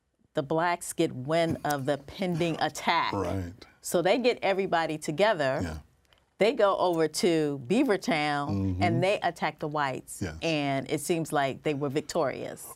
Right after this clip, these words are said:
Speaker 2: Oh, yes.
Speaker 1: So it's nineteen fifty
Speaker 2: Yeah.
Speaker 1: and this main movie from a studio they're releasing. It's amazing.
Speaker 2: Mm-hmm.
Speaker 1: Yeah.
Speaker 2: No, I,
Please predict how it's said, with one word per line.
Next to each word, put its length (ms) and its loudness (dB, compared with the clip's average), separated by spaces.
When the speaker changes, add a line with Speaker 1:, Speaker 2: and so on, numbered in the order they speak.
Speaker 2:
Oh, 80 0
yes. 140 -4
Speaker 1:
So 220 6
it's 220 0
nineteen 480 0
fifty 640 2
Speaker 2:
Yeah. 140 2
Speaker 1:
and 140 -4
this 380 -2
main 720 -2
movie 600 -2
from 220 -4
a 60 -4
studio 880 -4
they're 120 0
releasing. 800 -4
It's 140 -6
amazing. 380 -2
Speaker 2:
Mm-hmm. 540 0
Speaker 1:
Yeah. 140 2
Speaker 2:
No, 180 2
I, 120 0